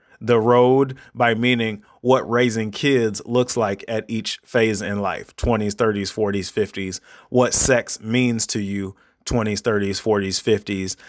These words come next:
and how the world will respond to you with sex, twenties, thirties, forties, fifties.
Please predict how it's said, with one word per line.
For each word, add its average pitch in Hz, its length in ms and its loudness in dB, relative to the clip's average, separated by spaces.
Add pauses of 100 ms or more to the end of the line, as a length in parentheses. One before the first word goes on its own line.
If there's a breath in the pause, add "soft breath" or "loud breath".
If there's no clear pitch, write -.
(160 loud breath)
and 110 180 -2
how 123 280 4
the 117 140 2
world 113 680 2 (200 soft breath)
will 123 200 0
respond 120 640 0
to 120 100 0
you 95 400 -4 (500)
with 117 220 2
sex, - 480 -2 (100)
twenties, 110 380 0
thirties, 107 380 -2
forties, 104 340 0
fifties. 104 380 -6